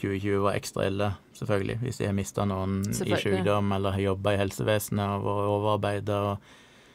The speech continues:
Speaker 1: eller drevet bedrifter, uteliv, bransje, sånne ting som,
Speaker 2: Mm.
Speaker 1: eh, har slitt veldig økonomisk. Jeg skjønner selvfølgelig det.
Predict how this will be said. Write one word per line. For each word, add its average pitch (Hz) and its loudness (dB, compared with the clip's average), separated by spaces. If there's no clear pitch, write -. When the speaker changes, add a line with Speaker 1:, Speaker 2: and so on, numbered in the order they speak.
Speaker 1:
eller 110 4
drevet 107 6
bedrifter, 107 2
uteliv, 104 2
bransje, 104 2
sånne 110 0
ting 107 0
som, 107 -2
Speaker 2:
Mm. 117 4
Speaker 1:
eh, 101 0
har 104 -2
slitt - -4
veldig 107 2
økonomisk. 113 0
Jeg 113 0
skjønner 110 2
selvfølgelig 95 0
det. 101 0